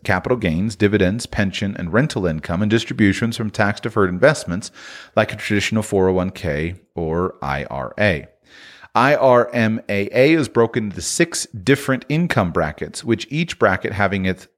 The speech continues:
sorry, which each bracket having its own income levels and surcharges for the current year.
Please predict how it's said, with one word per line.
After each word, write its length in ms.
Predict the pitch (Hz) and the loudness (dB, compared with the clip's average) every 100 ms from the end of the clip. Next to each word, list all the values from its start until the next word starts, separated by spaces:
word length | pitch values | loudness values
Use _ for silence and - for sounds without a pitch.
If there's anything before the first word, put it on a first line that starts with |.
| - | -6
sorry, 200 | 104 80 | -4 -4
which 420 | 92 143 - - | 0 0 0 -2
each 160 | 170 - | -4 2
bracket 300 | 113 - 104 | 2 2 0
having 260 | 104 107 | 0 0
its 140 | 98 104 | 0 2
own 180 | 113 | 2
income 320 | 120 107 110 95 | 2 0 0 2
levels 240 | 85 87 | 0 0
and 100 | 87 | -2
surcharges 480 | - 127 - 82 90 | 0 0 0 -4 -4
for 120 | - | -6
the 100 | 92 | -8
current 320 | - 78 - | -8 -10 -6
year. 340 | 107 101 - | 2 2 2